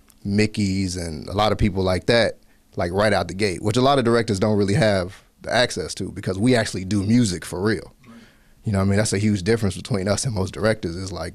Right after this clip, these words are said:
Speaker 1: before the video thing came along, we were actually in music for real. So, um,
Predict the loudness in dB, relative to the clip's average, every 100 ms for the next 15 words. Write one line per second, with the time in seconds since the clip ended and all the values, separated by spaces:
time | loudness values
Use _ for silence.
0 | -8 -6 -4 0 0 0 -2 -8 -2 0
1 | 2 0 -2 -4 -2 -4 -2 0 0 2
2 | 0 0 -2 -6 -4 -2 -2 -6 -4 0
3 | 2 4 2 0 -8 -16 -12 -8 0 0
4 | 0 -6 -20 -20 -20 -20 _ _ -6 -2
5 | 0 0 0 -4 -6 -12